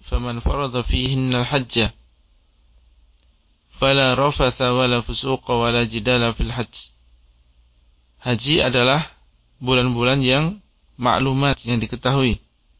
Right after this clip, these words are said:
Yang mereka maksud dengan, yang dimaksud dengan Ashhurul Hajj, bulan-bulan haji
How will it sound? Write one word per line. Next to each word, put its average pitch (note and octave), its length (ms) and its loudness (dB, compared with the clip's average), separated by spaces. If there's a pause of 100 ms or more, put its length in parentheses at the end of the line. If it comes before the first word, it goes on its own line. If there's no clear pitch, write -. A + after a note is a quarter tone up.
(2250)
Yang D3 160 4
mereka D3 320 2
maksud E3 320 2
dengan, C#3+ 420 2 (1300)
yang C3+ 180 2
dimaksud D3+ 440 2
dengan C3+ 340 0
Ashhurul B2+ 480 0
Hajj, C3 240 0 (800)
bulan-bulan C#3 800 -2
haji C3+ 320 -4